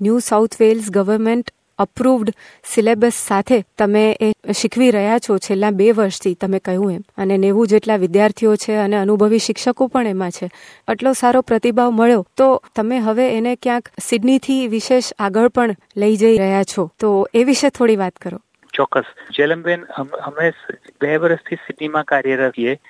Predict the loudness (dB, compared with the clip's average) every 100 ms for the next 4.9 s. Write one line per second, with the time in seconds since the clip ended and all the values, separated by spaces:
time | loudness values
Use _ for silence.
0 | -20 -20 -6 -4 -4 -2 -2 -4 -6 _
1 | _ _ -10 -4 -2 -2 -4 -8 -6 -6
2 | -6 -8 -10 _ _ 0 0 0 -6 -6
3 | -6 -4 -6 -6 -6 -6 -6 -4 -4 -4
4 | -8 -2 -2 -2 -6 -6 -6 -8